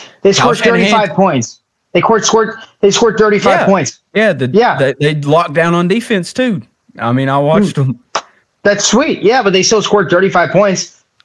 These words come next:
Speaker 1: You can't win every game thirty-five to thirty-five. Let's also, let's also look back.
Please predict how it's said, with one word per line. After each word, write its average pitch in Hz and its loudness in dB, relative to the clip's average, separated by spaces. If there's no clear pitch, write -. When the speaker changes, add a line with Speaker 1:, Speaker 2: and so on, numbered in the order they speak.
Speaker 1:
You 156 0
can't 185 0
win 202 2
every 190 2
game 190 0
thirty-five 190 2
to 170 0
thirty-five. 175 0
Let's 190 0
also, 247 2
let's 190 0
also 190 2
look 180 0
back. 156 0